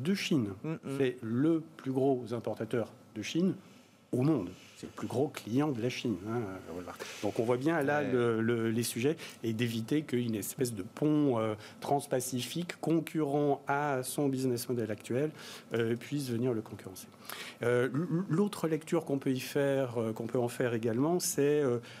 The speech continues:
Speaker 1: le fait que la, la frontière entre le numérique et le brick and mortar, Walmart, les magasins, euh,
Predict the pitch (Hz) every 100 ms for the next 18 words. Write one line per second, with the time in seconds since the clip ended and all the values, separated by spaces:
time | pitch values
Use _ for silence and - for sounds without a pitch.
0 | - 123 120 147 135 - 120 120 113 117
1 | - 135 123 143 143 156 143 127 - 113
2 | 113 120 120 127 135 - 110 113 107 104
3 | 101 98 120 117 113 110 104 - 143 165
4 | - - - - 107 104 113 127 - -
5 | - - - 95 101 101 98 107 135 147
6 | - - - - _ _ - 135 113 113